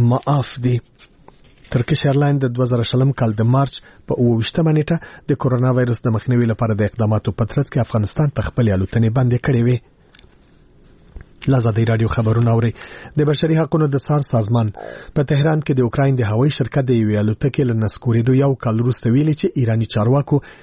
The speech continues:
د دې پیښې په اړه د شفافو او موثقو څېړنو پر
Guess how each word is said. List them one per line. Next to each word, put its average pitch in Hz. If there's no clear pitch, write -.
د 143
دې 143
پیښې 139
په 143
اړه 131
د 117
شفافو 123
او 117
موثقو 113
څېړنو 135
پر 110